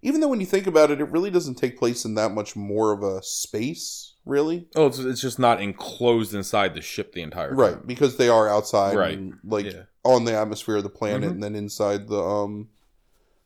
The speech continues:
Speaker 1: the
Speaker 2: Right.
Speaker 1: farm, whatever it is, the, the colony.
Speaker 2: Yeah.
Speaker 1: But yeah, just, um, really great performance. I, I, I've always, I,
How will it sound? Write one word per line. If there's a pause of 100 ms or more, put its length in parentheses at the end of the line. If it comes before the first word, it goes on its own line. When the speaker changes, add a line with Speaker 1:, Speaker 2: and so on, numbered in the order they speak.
(100)
Speaker 1:
the
Speaker 2:
Right.
Speaker 1:
farm,
whatever
it
is,
the,
the
colony. (160)
Speaker 2:
Yeah. (1500)
Speaker 1:
But
yeah,
just,
um, (600)
really
great
performance.
I, (120)
I, (1120)
I've
always,
I,